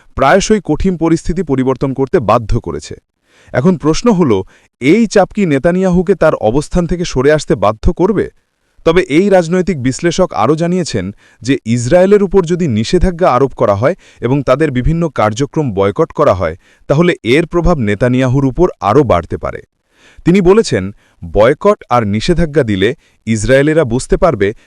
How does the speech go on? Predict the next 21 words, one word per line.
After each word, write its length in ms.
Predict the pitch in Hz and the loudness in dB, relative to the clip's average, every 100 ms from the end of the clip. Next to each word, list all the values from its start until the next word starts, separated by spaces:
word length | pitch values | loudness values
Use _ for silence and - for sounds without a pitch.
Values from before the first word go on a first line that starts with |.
| _ | _
যে 100 | 117 | -2
নেতানিয়াহু 640 | 104 104 120 170 190 185 208 - | 0 0 0 -2 0 0 0 0
এমন 260 | 117 175 202 | -2 0 -2
সাহসী 400 | - 160 180 202 | 0 0 0 0
প্রধানমন্ত্রী 580 | 170 156 170 170 160 165 | 0 0 0 -2 0 2
নন, 260 | 127 143 90 - _ - | 2 2 -2 -10 _ -2
যিনি 200 | 123 143 | 0 2
সব 260 | - 143 151 | 2 0 2
বাধা 260 | 117 143 165 | 2 2 4
অতিক্রম 460 | 151 147 139 156 147 | 2 2 -2 -2 -2
করে 180 | 156 147 | 0 0
একটি 180 | 127 135 | 2 2
অসম্ভব 500 | 104 - 180 156 165 | 2 0 -2 0 -2
যুদ্ধ 260 | 113 123 113 | -2 -2 -2
চালিয়ে 340 | 151 101 90 85 | 0 0 0 -4
যাবেন। 220 | 78 71 - _ _ - _ | -6 -8 -16 _ _ -20 _
নেতানিয়াহু 560 | 95 110 160 185 185 190 | -6 0 0 2 2 2
আসলে 260 | 175 - 180 | 2 2 2
একজন 240 | 165 165 - 110 | 2 -2 -2 2
অকার্যকর 600 | 156 202 208 170 190 180 | 2 4 0 0 0 0
প্রধানমন্ত্রী। 640 | 139 123 117 101 92 - | 0 -2 -2 -2 -4 -8